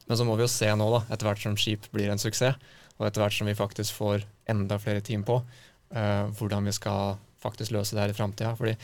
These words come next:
du kommer til et punkt hvor det ikke skalerer å være så tett på, da. Men vi har jo fortsatt lyst til å være det.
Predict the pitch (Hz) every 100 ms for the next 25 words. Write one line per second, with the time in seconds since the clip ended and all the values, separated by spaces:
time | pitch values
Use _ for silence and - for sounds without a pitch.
0 | - - - - - 135 - 107 104 104
1 | 135 - 120 120 120 117 110 113 110 107
2 | - 104 98 95 110 107 104 104 - -
3 | - 113 107 110 107 - 123 120 - _
4 | _ _ - - - 123 120 - - 113
5 | 110 165 113 110 107 107 113 107 -